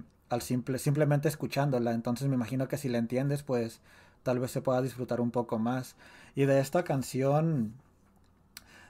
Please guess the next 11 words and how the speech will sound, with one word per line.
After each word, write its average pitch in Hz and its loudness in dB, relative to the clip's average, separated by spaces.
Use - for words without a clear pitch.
como 139 2
dices 143 0
tú, 151 2
que 147 -2
es 147 -2
una 156 0
canción 135 -4
que 147 -4
suena 147 0
muy 123 2
rapera, 143 2